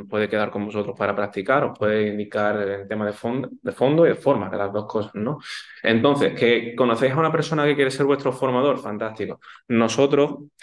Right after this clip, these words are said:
cuando te-, nos reunamos con las asociaciones y cuando hagamos la quedada que queremos hacer de nuevo, la idea es traer gente que tenga esa experiencia por si alguien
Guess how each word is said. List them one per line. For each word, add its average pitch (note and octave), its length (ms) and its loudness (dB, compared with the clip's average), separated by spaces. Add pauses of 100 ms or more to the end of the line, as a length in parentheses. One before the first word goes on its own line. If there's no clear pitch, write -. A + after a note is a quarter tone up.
(140)
cuando A2 260 2
te-, A2 220 2
nos A2 180 2
reunamos A#2 380 2
con B2+ 140 0
las B2+ 180 4
asociaciones B2+ 600 0
y G#2 40 -8
cuando G2+ 240 -6
hagamos G#2+ 340 -4
la A#2 140 -2
quedada A#2+ 300 -2
que A#2 100 -4
queremos A#2 320 -6
hacer A#2+ 300 -4
de A#2+ 80 -2
nuevo, C#3+ 420 0 (380)
la A2 260 4
idea G#2+ 380 6
es C#3 140 0
traer G#2+ 240 0
gente B2 280 2
que A2 80 2
tenga G#2+ 220 -4
esa A2 140 -12
experiencia A2+ 600 -2
por G#2+ 200 2
si A2 160 -2
alguien A#2+ 580 -2